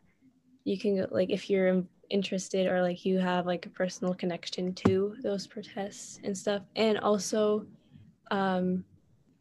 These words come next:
inform people that it's not election, like, voting is not only for, like, the presidential elections. There's also local government things that are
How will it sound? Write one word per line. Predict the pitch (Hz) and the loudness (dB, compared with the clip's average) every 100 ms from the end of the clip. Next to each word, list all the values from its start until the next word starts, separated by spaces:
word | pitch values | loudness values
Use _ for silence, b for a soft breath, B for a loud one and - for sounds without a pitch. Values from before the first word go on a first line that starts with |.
| - | -2
inform | 220 196 214 208 202 | 2 4 4 4 4
people | 208 202 202 202 | 0 2 4 6
that | 196 190 185 | 4 4 2
it's | 196 - 214 | 0 0 2
not | 208 196 - - - - - | 4 4 0 -18 -20 -16 4
election, | 208 202 - - 208 196 - - 196 | 6 6 2 0 0 -2 -6 -12 -2
like, | 190 - - - - - | -2 -2 -18 -20 -20 -6
voting | 202 208 208 214 214 208 | 6 8 10 10 8 8
is | 202 190 | 6 6
not | 190 185 | 6 8
only | 190 190 185 | 6 6 4
for, | 185 - 180 | 4 4 4
like, | 175 175 | 4 0
the | |
presidential | 190 208 196 190 196 - 214 | 2 4 6 6 4 4 4
elections. | 208 208 - 214 208 208 | 4 2 2 2 4 4
There's | 202 196 | 4 4
also | - 196 - 196 | 4 2 4 4
local | 185 190 202 208 | 8 6 8 4
government | 202 202 208 208 208 202 - - - - B B B B B B - | 6 4 4 4 2 -2 -6 -12 -12 -14 B B B B B B -6
things | - 214 208 208 190 | 4 8 8 6 4
that | 202 190 - - | 4 4 2 0
are | 190 185 180 180 | 2 4 4 2